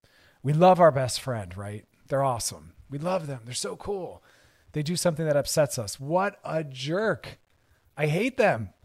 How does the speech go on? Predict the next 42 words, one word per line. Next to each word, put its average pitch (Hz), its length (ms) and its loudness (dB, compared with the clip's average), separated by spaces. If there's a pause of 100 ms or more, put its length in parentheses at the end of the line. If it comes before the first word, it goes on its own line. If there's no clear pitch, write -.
Or 156 100 0
they 165 140 2
annoy 190 340 0
me. 113 380 -4
We're 135 80 -10
frustrated. 139 800 -4
Well, 170 120 -6
wait 233 160 -4
a - 20 -6
minute. 101 260 -10
Two - 240 -8
seconds 190 380 -4
ago, 139 200 -4
they 139 120 -4
were 135 40 -4
the 139 60 -6
greatest 135 300 -6
person. 104 420 -8 (260)
Now 147 160 2
they're 147 140 2
the 143 80 0
worst 180 240 -2
person. 95 340 -8
Which 143 200 -4
are 196 180 2
they? 80 240 -10 (760)
Well, 170 100 -2
they're 180 100 2
both. 151 680 6 (720)
They're 175 100 -2
both. 240 400 2
Good 190 140 2
people 214 240 -2
do 190 140 -2
bad 196 180 0
things. 220 240 0
Bad 156 200 2
people 170 200 -8
sometimes 165 240 -4
do 170 140 -6
good 214 180 -6
things. 107 300 -10